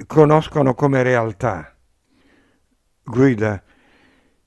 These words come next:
Il decadimento di un corpo fisico non è ascrivibile al vero decadimento dell'offerta.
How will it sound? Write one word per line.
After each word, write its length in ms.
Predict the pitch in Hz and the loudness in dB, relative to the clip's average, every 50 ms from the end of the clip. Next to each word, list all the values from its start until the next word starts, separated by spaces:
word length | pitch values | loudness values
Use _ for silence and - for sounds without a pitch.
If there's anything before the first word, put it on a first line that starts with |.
| _ _ _ - - | _ _ _ -10 -6
Il 140 | 135 147 | -6 -2
decadimento 840 | 135 143 139 - 160 156 147 147 160 160 180 190 196 180 - 175 151 131 | 2 0 0 2 2 -2 0 0 0 0 2 0 0 0 0 -2 -2 0
di 120 | 123 131 | 2 0
un 220 | 131 135 131 127 | 2 2 0 -2
corpo 520 | 120 - 156 151 147 147 143 - 147 139 131 | -2 0 0 0 0 -2 -4 -2 -2 -2 -2
fisico 760 | 127 - 180 175 180 - - - 156 143 131 - 147 143 139 | -2 -6 -8 -8 -8 -8 -8 -8 -8 -8 -6 -4 -2 -2 0
non 180 | 139 139 147 | 0 0 0
è 60 | 165 | 0
ascrivibile 800 | 165 156 147 - - 151 143 139 160 180 170 151 147 156 139 135 | -2 -4 -6 -6 -8 -6 -4 -2 -2 -4 -4 -2 -2 0 2 4
al 140 | 135 131 127 | 4 4 4
vero 280 | 127 156 175 170 160 143 | 2 2 2 4 2 2
decadimento 760 | 135 135 120 - 139 131 127 131 131 135 143 147 147 - 143 | 2 0 2 2 0 0 0 0 0 2 0 0 0 -2 -2
dell'offerta. 1000 | 127 123 123 120 120 120 110 - - - 107 98 92 90 90 - - 101 92 | 0 0 0 0 0 -4 -4 -6 -6 -6 -6 -4 -6 -8 -12 -10 -8 -8 -8